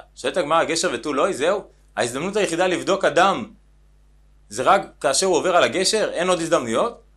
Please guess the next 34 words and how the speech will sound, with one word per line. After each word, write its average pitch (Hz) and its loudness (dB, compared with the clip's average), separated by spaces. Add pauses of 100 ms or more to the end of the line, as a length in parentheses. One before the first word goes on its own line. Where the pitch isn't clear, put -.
(100)
אומרת 175 -2
הגמרא, 208 2
"עמק 226 -2
אין 220 -4
גשר." 165 0
כל 247 4
מצב 220 2
סכנה 175 0 (260)
שהאדם 147 2
נמצא 202 2
בו, 175 0 (200)
אז 147 2
מודדים 170 0
האם 196 0
הוא 175 2
ראוי 202 4
לסכ-, 185 -2
האם 175 -2
הוא 196 -2
ראוי 190 2
להינצל 185 -2
או 202 2
לא, 233 0 (460)
על 147 -2
פי 190 -4
מעשיו. 135 -4 (520)
וכעת 208 0
מביאה 202 2
הגמרא 196 2
כמה 196 0
מעשים 190 -2
בעניין 143 -2
הזה. 98 -8
רב 208 4